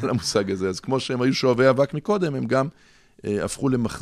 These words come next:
ממחזרים של החומר והאנרגיה ביקום, הם פשוט גורסים כל מה שהיה ופולטים החוצה, אה, אה, חומר יולי ראשוני,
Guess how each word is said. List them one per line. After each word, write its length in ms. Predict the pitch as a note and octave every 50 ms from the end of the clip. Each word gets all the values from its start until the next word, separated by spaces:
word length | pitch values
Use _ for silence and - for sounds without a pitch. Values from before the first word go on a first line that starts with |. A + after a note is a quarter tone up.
| G#2+
ממחזרים 760 | - G#2+ G#2+ G#2 G2+ G2 G2 E2+ F#2+ A2 G#2 B2+ D3 C3+ A2
של 220 | - - - F#2 F#2+
החומר 440 | - - - A#2+ B2 A#2 A2 G2 F2+
והאנרגיה 480 | F#2 F#2 F#2 F#2+ G2+ G2+ G2+ F#2+ F#2 F2
ביקום, 460 | F2 E2 D#2+ - - A#2+ C#3 F3 F#3+
הם 80 | E3+ F3
פשוט 260 | - - - - C3+ A2
גורסים 500 | G2 G#2 G2 G2 G#2 - - D3 C3+ B2
כל 160 | - A#2+ A#2
מה 80 | A2
שהיה 240 | G2+ - A2 G2+ F#2+ F2+
ופולטים 920 | F#2 F#2+ - - _ _ _ _ _ _ _ - G#2 G2+ - - A#2+ A#2 G#2+
החוצה, 400 | G2 - A#2 A2 - - - F#2
אה, 100 | F#2 E2+ - - -
אה, 580 | F2 F2+ F2+ F2 E2+ - - F#2 F2 F2 E2+ E2
חומר 440 | E2 - - G2 G2 F#2+ F#2+ F2+ F2
יולי 460 | E2+ F2+ G2 A2+ A#2 G#2+ G2 F2+ E2+
ראשוני, 540 | F2 F2+ - - - F#2+ F#2+ G#2+ G#2+ F#2+